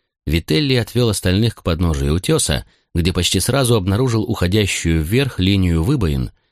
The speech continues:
которые могли служить опорой для рук и ног при подъёме. Он попробовал вскарабкаться по стене локтя на три, потом соскочил обратно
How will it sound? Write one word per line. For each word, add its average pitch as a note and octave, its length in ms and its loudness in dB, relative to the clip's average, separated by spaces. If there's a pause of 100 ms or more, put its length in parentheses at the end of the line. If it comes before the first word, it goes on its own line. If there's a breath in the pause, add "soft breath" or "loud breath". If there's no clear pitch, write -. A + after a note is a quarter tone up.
(200)
которые G#2 380 2
могли G2+ 280 2
служить F2 360 0
опорой E2+ 380 0
для C#2+ 200 0
рук E2+ 280 -2
и D#2 100 -4
ног E2+ 360 0
при C3+ 120 0
подъёме. B2+ 680 -2 (760)
Он D#3 200 2
попробовал B2 520 0
вскарабкаться G#2 640 -2
по G2 100 -2
стене C3 280 0
локтя A2 300 0
на G2+ 100 2
три, F#2+ 360 -4 (240)
потом G#2+ 280 0
соскочил F#2+ 420 0
обратно A2 520 0